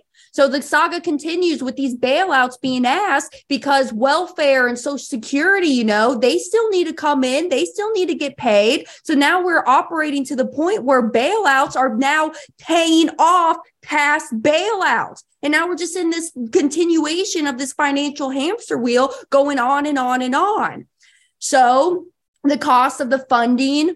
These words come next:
the states, the local governments, the central banks, you know, foreign banks, endless war, et cetera. This is all going to crush and demolish the middle class.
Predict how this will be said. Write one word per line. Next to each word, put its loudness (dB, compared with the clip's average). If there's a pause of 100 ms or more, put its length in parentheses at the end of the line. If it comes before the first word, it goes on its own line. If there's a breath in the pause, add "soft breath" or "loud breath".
the 2
states, 0
the -4
local -2
governments, -2
the -8
central -4
banks, -2
you -4
know, 2
foreign 0
banks, -4
endless 0
war, 4
et -2
cetera. 2 (200 loud breath)
This -6
is -6
all 4
going 0
to -6
crush -2
and 0
demolish 2
the -4
middle -2
class. -2